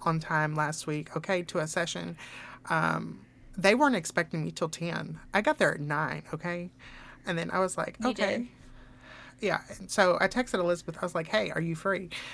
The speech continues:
Speaker 1: And she was like, "Yeah, I'm going to a coffee shop to work on some stuff." And I was like, "I'll meet you there." What'd you get, Elizabeth?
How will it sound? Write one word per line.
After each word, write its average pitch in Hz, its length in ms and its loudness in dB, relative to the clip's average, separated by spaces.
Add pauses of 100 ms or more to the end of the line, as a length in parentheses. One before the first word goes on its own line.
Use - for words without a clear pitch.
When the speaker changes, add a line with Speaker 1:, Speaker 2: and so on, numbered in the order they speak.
(160)
Speaker 1:
And 220 80 -2
she - 80 0
was 233 100 0
like, 220 220 -2
"Yeah, 233 260 2
I'm 226 60 0
going 220 140 0
to 226 100 -2
a 214 60 0
coffee 202 280 -2
shop 202 240 -2
to 202 120 -8
work 190 200 -6
on 185 80 -8
some 185 140 -10
stuff." 185 240 -4
And 208 80 -6
I - 20 -4
was 202 100 -12
like, 185 160 -6
"I'll 175 80 2
meet 170 220 -4
you 180 60 -4
there." - 240 -12 (1080)
What'd 240 180 2
you 233 60 2
get, 247 120 4
Elizabeth? 196 480 0